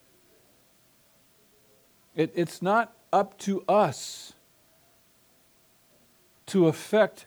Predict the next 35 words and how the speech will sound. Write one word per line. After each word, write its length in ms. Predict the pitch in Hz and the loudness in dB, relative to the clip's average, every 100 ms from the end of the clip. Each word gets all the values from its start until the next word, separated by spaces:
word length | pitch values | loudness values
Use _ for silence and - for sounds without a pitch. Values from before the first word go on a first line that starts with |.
| - | -12
the 160 | 147 | -6
new 220 | 147 156 160 | -2 0 0
birth. 400 | 160 175 113 - _ - | 2 0 -2 -10 _ -8
It's 160 | 143 170 | -6 -2
up 220 | 170 190 - | 0 0 0
to 160 | 196 | 0
us 120 | 190 | 0
to 160 | 190 175 | -2 -10
communicate 680 | - 170 190 190 151 165 151 | -6 -4 -2 -4 -4 -4 -4
the 80 | 135 | -4
message 500 | 131 180 220 185 139 | -2 -4 -4 -6 -4
of 140 | 135 | -4
the 100 | 123 | -4
new 220 | 120 123 | -4 -4
birth, 380 | 110 117 123 139 _ _ _ - | -4 -2 -2 -4 _ _ _ -6
and 140 | 147 | -2
by 220 | 131 131 131 | 4 4 4
God's 600 | 113 147 190 196 160 - _ - | 2 4 6 4 0 -14 _ -14
will, 640 | 127 156 214 151 165 - _ _ _ _ _ _ _ _ _ _ _ _ _ _ _ - - | 2 6 8 8 6 -2 _ _ _ _ _ _ _ _ _ _ _ _ _ _ _ -20 -6
be 160 | 151 151 | 2 6
able 220 | 185 196 175 | 6 4 -2
to 160 | - | -6
come 300 | - 185 220 | -6 -2 -2
to 120 | - | -2
that 240 | 160 143 101 | 0 0 0
point 300 | 151 151 127 | -2 -2 0
where 100 | 151 | 0
we 140 | 143 | 0
take 600 | 131 - 202 196 - _ | -4 -2 0 0 -4 _
truth 520 | - - 240 220 208 | -10 0 2 2 0
that 120 | - 143 | -4 -4
we 140 | 151 | -2
know 160 | 156 156 | 0 0
from 180 | - | -2
Scripture 760 | 127 - 202 202 - 139 117 127 | -8 -4 -2 -2 -4 -2 -2 -2